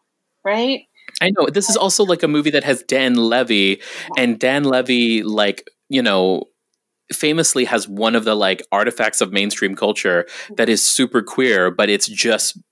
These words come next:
Speaker 2: you know, it's not anything that they hem and haw about. So,
Speaker 1: Mm-hmm.
Speaker 2: like, to have him in this film as well, like, it just seems so strange to me, which is one of the
Speaker 1: Yeah.
Speaker 2: reasons why I haven't really watched
Speaker 1: He
Speaker 2: it.
Speaker 1: does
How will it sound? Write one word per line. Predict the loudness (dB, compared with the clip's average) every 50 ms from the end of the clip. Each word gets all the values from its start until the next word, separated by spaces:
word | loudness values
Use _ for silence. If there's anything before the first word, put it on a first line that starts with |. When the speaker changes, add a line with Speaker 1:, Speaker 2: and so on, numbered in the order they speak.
| _ _
Speaker 2:
you | -4 -2 0 0
know, | 2 0 0
it's | 0 0 -2 -2
not | 0 0 0 0 0 -2 -4 _ -4
anything | -2 -2 0 0 -2 0 0
that | -2 0
they | -2 -2
hem | -2 -2 -2 -2 -2
and | -2
haw | -2 -2 -2 0 0 -2
about. | -2 -2 -2 -2 -2 -4 -4 -2
So, | -2 -2 0
Speaker 1:
Mm-hmm. | 0
Speaker 2:
like, | 0 -2 -2 -4 -8 -14 -20 -20 -20 -20 -20 -20 _ _
to | -4 -4
have | -2 -2 -2 -4 -2
him | -2 -2 -2 -2 -2
in | -4 -4 -2 0
this | -2 0 -2 -2
film | -2 -2 -2 -2 0 0
as | 0 -2 -2 -4
well, | -2 -2 0 2 2 2 2 2
like, | 0 0
it | -2 -2
just | 0 -2 -2 -2 -2
seems | 0 -2 -2 0 0
so | 0 0 0
strange | -2 -4 -4 -2 -2 0 0 0 -2 -4 -4
to | -4 -4
me, | -4 -4 -6 -4
which | -2 -2 0 0
is | 0 0
one | -2 -2
of | 0
the | 0
Speaker 1:
Yeah. | -2
Speaker 2:
reasons | -2 -2 -2 -2
why | -2 0 0
I |
haven't | 0 0 0 -2 -2 -2 -4
really | -2 -2 0 0 -2 -2
watched | -2 -2 -2 -2 -2 -2 -4
Speaker 1:
He | -4 -4
Speaker 2:
it. |
Speaker 1:
does | -4